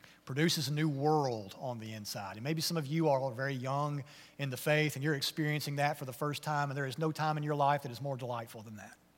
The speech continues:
when all of this is just new. Jesus is new. His people are new. His word is new.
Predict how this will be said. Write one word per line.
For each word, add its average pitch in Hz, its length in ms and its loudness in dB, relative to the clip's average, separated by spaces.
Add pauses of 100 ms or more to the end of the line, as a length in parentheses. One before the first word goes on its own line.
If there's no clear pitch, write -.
(1080)
when - 140 -12
all 139 280 2
of 120 100 -8
this 123 220 -6
is 110 120 -10
just 117 400 -8
new. 101 340 -12 (1500)
Jesus 135 680 -4
is - 160 -12 (120)
new. 131 240 -14 (760)
His 135 140 -6
people 147 500 -4
are 127 160 -6
new. 120 260 -6
His 120 260 -6
word 190 600 -2
is 143 220 -6
new. 127 440 -10